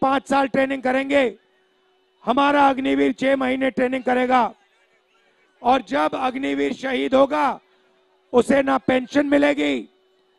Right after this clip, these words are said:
ना उसे शहीद का दर्जा मिलेगा। उसे कहा जाएगा,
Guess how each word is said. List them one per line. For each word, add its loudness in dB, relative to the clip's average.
ना 0
उसे 0
शहीद 0
का -2
दर्जा 2
मिलेगा। 0
उसे 0
कहा 0
जाएगा, 2